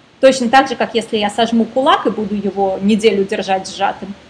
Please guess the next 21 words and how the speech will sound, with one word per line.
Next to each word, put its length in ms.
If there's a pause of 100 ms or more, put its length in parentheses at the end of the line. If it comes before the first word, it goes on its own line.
(340)
то 60
это 200
я 180
его 220
сжимаю, 680
и 60
то, 160
что 220
у 40
меня 280
через 280
неделю 360
некроз 400 (100)
тканей 300
начнется, 720 (220)
и 80
то, 160
что 200
у 100
меня 360
этот 180